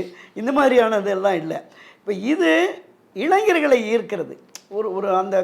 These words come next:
கதாநாயகனுக்கு இப்படி தான் இருக்கணும் அப்படிங்கிற மாதிரி இருக்கு. ஆனால் பொதுவெளிகளில் மக்கள் மத்தியில அது ஒரு ஈர்ப்பை ஏற்படுத்துமாங்கிறது மிகப்பெரிய சந்தேகம். சந்தேகமே இல்ல, திரு விஜய் அவர்களுக்கு இளைஞர்களுடைய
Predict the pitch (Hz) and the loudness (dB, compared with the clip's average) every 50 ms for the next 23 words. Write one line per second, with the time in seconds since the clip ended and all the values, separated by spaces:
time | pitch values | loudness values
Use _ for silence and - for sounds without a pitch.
0 | - 196 202 254 285 294 302 294 285 262 247 247 233 233 202 226 233 196 190 185 | -2 0 0 2 2 2 2 2 2 0 0 -2 -4 -6 -6 -6 -6 -6 -6 -4
1 | 196 214 214 202 196 196 196 196 196 185 185 180 175 160 156 165 165 156 156 151 | -4 -2 -2 -2 -2 -4 -4 -6 -4 -2 0 0 -2 -2 -4 -6 -8 -6 -8 -8
2 | 143 151 160 156 143 147 139 131 135 - - - - _ - - - - - - | -8 -8 -10 -8 -8 -10 -12 -12 -14 -16 -16 -18 -18 _ -20 -20 -20 -20 -10 -2
3 | - 220 240 220 240 269 262 175 220 302 339 370 359 320 269 269 202 220 214 285 | 0 0 2 4 2 2 2 0 -2 0 0 2 0 0 0 0 -2 -2 -4 -4
4 | 311 269 220 220 220 - 349 330 339 285 240 - - 208 196 220 247 302 311 - | -4 -2 -2 -4 -2 -4 -6 -4 -2 -2 -4 -2 -4 -6 -2 -2 -2 -2 -2 -6
5 | - 196 202 214 202 220 214 196 196 196 185 175 196 202 202 185 185 262 311 349 | -6 -6 -4 -2 0 0 0 0 -2 -4 -6 -4 -6 -6 -6 -6 -4 -2 -2 -2
6 | 349 - 302 277 254 220 240 240 240 262 226 208 180 - 196 190 185 180 180 180 | -2 -4 -6 0 4 4 4 4 2 -4 -8 -8 -8 -8 -6 -4 -4 -4 -4 -4
7 | 185 233 254 - - 185 190 185 196 208 190 180 202 196 196 190 - 160 160 175 | -6 -8 -12 -14 -16 -16 -14 -8 -8 -8 -6 -6 -6 -6 -6 -4 -6 -6 -4 -4
8 | 175 170 143 143 - - _ _ _ _ _ _ _ _ _ - - 185 220 214 | -6 -6 -6 -10 -14 -20 _ _ _ _ _ _ _ _ _ 0 0 0 2 4
9 | 294 294 277 302 311 339 330 302 262 240 247 311 349 339 - 233 220 202 208 208 | 4 6 6 4 4 4 2 2 2 2 2 0 0 0 -2 -2 0 0 0 -2
10 | 302 330 311 294 254 240 233 214 214 208 - - 311 294 240 226 262 302 339 381 | 2 2 4 4 4 4 2 0 -2 -4 -6 -6 -8 -6 -4 0 2 2 2 2
11 | 370 349 311 277 262 233 220 220 | 0 -2 -2 -2 -4 -2 0 0